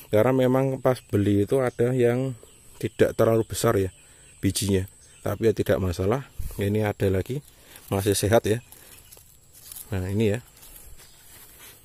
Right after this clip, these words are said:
Ini keliling-keliling ya. Lalu satu lagi yang ini. Wah, ternyata pas ya. Empat,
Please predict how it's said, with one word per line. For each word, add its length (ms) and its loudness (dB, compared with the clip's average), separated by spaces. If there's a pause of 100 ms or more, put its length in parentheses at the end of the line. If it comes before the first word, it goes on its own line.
(180)
Ini 160 -2 (160)
keliling-keliling 800 0
ya. 80 -4 (960)
Lalu 240 0
satu 240 2
lagi 320 0
yang 80 -6
ini. 160 -8 (1500)
Wah, 160 -4
ternyata 400 0
pas 240 4
ya. 160 2 (160)
Empat, 320 -2